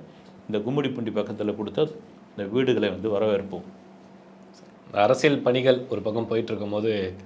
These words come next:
Speaker 2: கோட் திரைப்படத்தின் தற்போதைய நிலை என்ன அப்படின்னு நீங்க சோஷியல் மீடியாவை கேள்வி கேட்குது. வெங்கட் பிரபு கிட்டயே கேள்வி கேட்குறாங்க ரசிகர்கள். அதுக்கு வெங்கட் பிரபு as usual-ஆ அவருடைய அந்த நக்கல் நையாண்டி பதில வந்து சொல்றாங்க. "கோட் அப்டேட் சொல்லுங்கன்னா, கோட் அப்டேட்" அப்படின்னு ரிப்ளை எல்லாம் சொல்றாங்க.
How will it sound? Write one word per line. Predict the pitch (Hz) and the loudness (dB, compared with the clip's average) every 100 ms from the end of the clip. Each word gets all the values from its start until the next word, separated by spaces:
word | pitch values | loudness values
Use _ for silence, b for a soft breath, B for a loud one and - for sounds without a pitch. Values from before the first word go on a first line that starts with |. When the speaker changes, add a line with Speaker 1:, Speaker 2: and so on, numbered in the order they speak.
| - 104 | -12 4
Speaker 2:
கோட் | 135 180 | 8 10
திரைப்படத்தின் | 180 160 147 143 131 147 147 | 10 8 8 4 4 2 2
தற்போதைய | 143 127 131 156 147 | 4 4 6 6 6
நிலை | 123 127 | 6 6
என்ன | 120 113 110 | 6 4 -2
அப்படின்னு | 120 113 127 | -4 0 0
நீங்க | 127 | 0
சோஷியல் | 120 143 156 156 | 4 4 4 4
மீடியாவை | 139 143 | 4 4
கேள்வி | 139 127 127 120 | 2 2 2 2
கேட்குது. | 110 127 180 B B 120 | 2 4 2 B B 4
வெங்கட் | 127 196 214 | 10 10 10
பிரபு | 202 185 | 6 6
கிட்டயே | 185 190 | 8 8
கேள்வி | 165 151 135 | 8 8 8
கேட்குறாங்க | 127 123 120 | 6 8 6
ரசிகர்கள். | 113 123 127 123 143 120 | 4 4 6 8 6 6
அதுக்கு | 131 143 135 | 6 6 4
வெங்கட் | 139 170 | 4 4
பிரபு | 160 143 | 4 8
as | 139 151 156 | 8 8 4
usual-ஆ | 135 143 151 147 B B B | 2 8 8 8 B B B
அவருடைய | 131 127 127 123 | 8 10 8 6
அந்த | 127 | 4
நக்கல் | 123 160 147 | 4 6 6
நையாண்டி | 135 131 139 131 | 6 6 6 6
பதில | 123 123 120 | 6 8 6
வந்து | 117 120 | 4 2
சொல்றாங்க. | 123 117 117 113 | 2 4 4 4
"கோட் | 113 151 156 | 10 10 10
அப்டேட் | 139 147 143 | 8 6 4
சொல்லுங்கன்னா, | 127 127 131 147 123 | 2 4 4 2 4
கோட் | 123 139 | 2 4
அப்டேட்" | 120 107 117 120 B B | 2 2 0 0 B B
அப்படின்னு | 123 143 165 139 | 2 4 2 0
ரிப்ளை | - | 2
எல்லாம் | 143 135 143 | 4 4 2
சொல்றாங்க. | 135 131 120 120 | 2 4 4 2